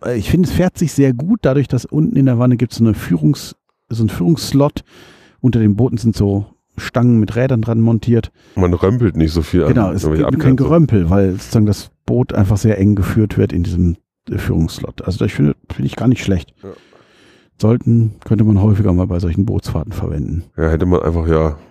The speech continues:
Speaker 2: weitermachen können. Hat man
Speaker 1: Eben
Speaker 2: nicht.
Speaker 1: könnte man ja aber auch sozusagen jetzt zum Beispiel bei der Pariser Version könnte man ja auch genauso unten so einen
Speaker 2: Ja, ja,
Speaker 1: Führungsslot
Speaker 2: genau.
Speaker 1: haben, ohne dass, ähm,
Speaker 2: Ja, hat man nicht.
Speaker 1: Ja.
Speaker 2: Da ist ja der Park der Dark Rides nun grundsätzlich erstmal.
Speaker 1: Ja.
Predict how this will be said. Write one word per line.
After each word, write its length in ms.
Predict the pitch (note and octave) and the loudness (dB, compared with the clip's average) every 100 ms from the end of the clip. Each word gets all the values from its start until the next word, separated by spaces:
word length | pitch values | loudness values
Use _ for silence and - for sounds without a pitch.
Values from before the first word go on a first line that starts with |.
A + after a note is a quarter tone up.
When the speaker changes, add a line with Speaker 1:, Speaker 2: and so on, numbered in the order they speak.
| - | -4
Speaker 2:
weitermachen 440 | E2 D#2+ D#2+ D#2 | -2 0 0 0
können. 280 | D#2 D2 D#2+ - | 0 -2 -4 -6
Hat 120 | - | -2
man 120 | - | 0
Speaker 1:
Eben 100 | B2 | 0
Speaker 2:
nicht. 80 | G#2 | 2
Speaker 1:
könnte 220 | C3+ D3+ | 2 4
man 140 | B2+ | 2
ja 80 | A2+ | 2
aber 120 | G#2 G#2 | 0 0
auch 180 | G#2 | -2
sozusagen 440 | - A2 A2 G2+ G2+ | -2 0 2 2 2
jetzt 240 | G2+ - | -2 -4
zum 100 | G#2 | -2
Beispiel 160 | G#2 A2 | 0 2
bei 40 | G2 | 0
der 100 | F2 | 0
Pariser 420 | F2+ G#2+ A#2+ F#2 | 0 2 2 2
Version 260 | F2+ F#2 | 0 -2
könnte 220 | E2+ F2+ E2+ | -2 0 2
man 100 | F#2 | 2
ja 80 | |
auch 140 | G2+ A#2 | 0 2
genauso 380 | G#2 F2+ F#2 G2 | 2 2 2 0
unten 260 | G#2+ F2+ | 0 2
so 80 | F2+ | 0
einen 80 | E2 | 0
Speaker 2:
Ja, 40 | |
ja, 100 | - G2 F#2 | 2 4 4
Speaker 1:
Führungsslot 280 | D#2+ - F#2+ D2 | 0 -2 0 0
Speaker 2:
genau. 60 | |
Speaker 1:
haben, 300 | F2 F2+ E2 - | 0 0 0 0
ohne 260 | F#2 F#2+ | -2 0
dass, 320 | F#2 F#2 - - - - - - - _ _ _ _ _ _ _ _ _ - - | -2 -4 -8 -20 -20 -20 -20 -20 -20 _ _ _ _ _ _ _ _ _ -8 -2
ähm, 320 | F2 D#2+ E2 | 0 0 0
Speaker 2:
Ja, 200 | E2+ C2 - - - | -2 -6 -8 -16 -14
hat 140 | C#2+ | -10
man 100 | C#2 | -10
nicht. 220 | B1+ - _ - - - - _ | -12 -16 _ -20 -20 -20 -20 _
Speaker 1:
Ja. 80 | - _ _ _ | -20 _ _ _
Speaker 2:
Da 160 | G2+ G#2+ | -2 0
ist 300 | A2 A#2 D#3+ | 0 0 2
ja 80 | A2+ | 2
der 80 | |
Park 280 | G#2 G2+ G#2+ | 0 -4 -2
der 100 | - | -2
Dark 400 | D#2+ E2 F2 - | 0 -2 -4 -4
Rides 380 | A#2 C3 D3+ - | -2 0 -2 -2
nun 120 | B2+ B2 | -2 -2
grundsätzlich 580 | - C3 - - C#3+ | -4 -4 -4 -4 -4
erstmal. 420 | C#3 C#3+ D#3+ D#3+ F#3 - | -4 -2 0 0 -2 -6
Speaker 1:
Ja. 140 | - | -8